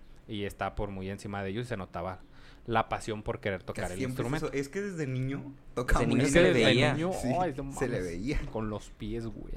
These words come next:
Speaker 1: <laughs> Don Joaquín y doña María, fieles creyentes de los frutos de la educación, pronto le contratan una maestra de clases particulares de música.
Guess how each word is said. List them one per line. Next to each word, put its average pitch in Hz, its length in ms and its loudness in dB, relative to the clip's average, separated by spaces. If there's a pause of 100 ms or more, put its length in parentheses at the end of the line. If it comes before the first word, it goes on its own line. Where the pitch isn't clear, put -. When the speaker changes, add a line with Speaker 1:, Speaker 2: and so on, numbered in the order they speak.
(120)
Speaker 1:
<laughs> - 1040 4
Don 202 220 8
Joaquín 226 400 8
y 226 60 6
doña 226 260 8
María, 202 420 8 (320)
fieles 165 500 6
creyentes 127 560 4
de 113 100 6
los 107 140 2
frutos 131 440 2
de 104 100 2
la 101 100 2
educación, 147 640 0 (440)
pronto 196 340 6
le 190 120 4
contratan 180 440 4
una 175 200 2
maestra 143 520 4
de 147 140 2
clases 120 360 2
particulares 147 720 0
de 101 80 0
música. 143 500 -2